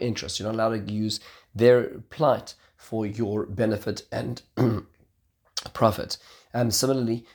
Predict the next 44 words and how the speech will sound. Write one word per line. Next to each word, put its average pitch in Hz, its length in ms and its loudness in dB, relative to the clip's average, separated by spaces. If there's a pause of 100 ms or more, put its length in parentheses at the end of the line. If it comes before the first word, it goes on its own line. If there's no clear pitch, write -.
you're 123 180 4
not 131 160 4
allowed 127 300 0 (100)
to 113 260 -4 (200)
make 123 260 2
it, 117 180 -6
what's 120 240 -2
neshech? 120 420 -2
He 120 120 -8
says, 117 260 -2
Rashi 117 300 -2
explains, 113 360 -2
it's 107 120 -8
like - 140 -4
neshichas 143 680 -2
nachash. 120 480 -4
It's - 140 -6
like 104 140 -4
the 101 80 -8
bite 110 360 -4
of 113 60 -4
a - 40 -6
snake, - 420 -6 (300)
which 107 180 -8
looks 117 200 0
like 120 140 -2
a 113 60 -2
small 123 380 0
wound, 139 240 0
but 120 120 -4
then 117 220 -2 (280)
ultimately 110 360 0
the 110 100 -8
poison 107 460 -4
spreads, 107 480 -2
and 110 80 -10
it - 80 -14
per-, 110 120 0
makes 110 260 -2
a - 60 -8
person 120 460 -2
unable 123 440 2
to - 240 -2
ever 120 260 2